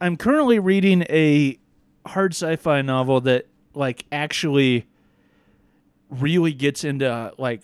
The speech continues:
hard and current science, um, especially about, like, relativistic stuff, and it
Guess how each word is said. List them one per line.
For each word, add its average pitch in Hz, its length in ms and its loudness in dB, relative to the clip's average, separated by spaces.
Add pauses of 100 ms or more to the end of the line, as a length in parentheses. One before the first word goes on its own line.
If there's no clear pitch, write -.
(100)
hard 123 560 -2 (120)
and 120 320 -6
current 139 440 -6
science, 131 600 -6 (1200)
um, 117 460 -2
especially 139 400 -4
about, 123 240 0
like, 117 120 -4
relativistic 120 1000 -6
stuff, 127 480 -6
and 110 320 -6
it 123 180 -6